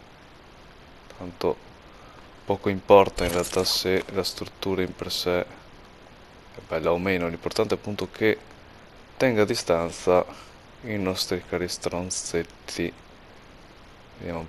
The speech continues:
po'. Manteniamo una via di mezzo, perché comunque a me piace fare le cose abbastanza precise. Ok,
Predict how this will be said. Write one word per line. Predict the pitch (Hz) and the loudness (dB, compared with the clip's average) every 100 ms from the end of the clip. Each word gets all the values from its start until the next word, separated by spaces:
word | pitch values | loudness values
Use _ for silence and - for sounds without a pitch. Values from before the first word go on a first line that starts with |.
| - | -4
po'. | 90 87 - - - - - - - - - - - - - - - - - - - - - | 0 0 -2 -10 -20 -20 -20 -20 -20 -20 -20 -20 -20 -20 -20 -20 -20 -20 -20 -20 -20 -20 -14
Manteniamo | 87 87 92 98 101 | -8 -4 -2 -2 -2
una | 107 110 95 | -2 -2 -2
via | 101 | -4
di | 98 | -4
mezzo, | 92 98 110 107 107 - 110 110 - - - - - - - - - - - - - - - - | -4 -2 0 -2 -6 0 4 4 2 -16 -20 -20 -20 -20 -20 -20 -20 -20 -20 -20 -20 -20 -20 -18
perché | - - - | -16 -16 -16
comunque | 82 85 85 90 - - | -10 -8 -6 -4 -4 -4
a | 95 | -6
me | 90 87 | -4 -6
piace | - 87 - - - | -2 -4 -2 -6 -8
fare | - 87 85 | -10 -6 -6
le | - | -6
cose | - 87 - - | -6 -6 -6 -2
abbastanza | 98 95 90 95 85 - - | 0 2 0 0 -2 -6 -2
precise. | - 117 - 90 85 95 143 - - - - - - - - - - - - - - - - - - - - - - - - - - | 4 4 2 -4 0 2 2 -2 -20 -20 -20 -20 -20 -20 -20 -20 -20 -20 -20 -20 -20 -20 -20 -20 -20 -20 -20 -20 -20 -20 -20 -20 0
Ok, | 127 - 85 | 2 4 2